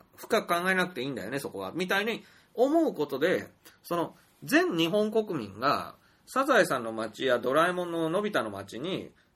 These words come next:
特に違和感を持たない。これ、すごいことですよ。あの、なんとなくそれっぽいって。すごいことですよ。まあ、ドラクエとか僕らで言うと、西洋の中世の都市とかって、<laughs> 知りもしないくせに、まあ、大体こんなもんだよね、みたいな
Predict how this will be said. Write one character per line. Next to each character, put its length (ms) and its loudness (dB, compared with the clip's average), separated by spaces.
特 280 2
に 200 -2
違 60 0
和 180 4
感 160 -2
を 20 -8
持 160 -10
た 140 -12
な 100 -16
い。 80 -20
こ 120 -6
れ、 200 -2
す 180 -6
ご 180 6
い 60 0
こ 140 -6
と 120 -12
で 100 -14
す 140 -16
よ。 140 -16
あ 80 -4
の、 260 -6
な 200 2
ん 100 -6
と 100 2
な 140 0
く 80 -12
そ 140 0
れ 60 -2
っ 20 -6
ぽ 280 -10
い 40 -14
っ 20 -20
て。 360 -20
す 200 -10
ご 140 4
い 60 0
こ 140 -10
と 100 -14
で 100 -12
す 140 -14
よ。 160 -18
ま 300 4
あ、 60 -16
ド 160 4
ラ 120 4
ク 120 2
エ 60 4
と 140 2
か 140 2
僕 220 0
ら 120 4
で 100 0
言 80 0
う 40 -10
と、 100 -8
西 400 4
洋 220 2
の 120 -6
中 280 0
世 220 -4
の 140 -10
都 180 -2
市 180 -8
と 80 -10
か 120 -18
っ 20 -16
て、 420 -4
<laughs> 100 -20
知 220 -4
り 100 2
も 140 2
し 160 -4
な 120 0
い 60 0
く 60 -12
せ 100 -4
に、 200 -6
ま 180 0
あ、 40 -2
大 200 0
体 180 6
こ 100 -2
ん 60 -2
な 100 0
も 140 0
ん 60 -6
だ 100 4
よ 80 0
ね、 140 -2
み 100 -4
た 160 2
い 40 -6
な 180 0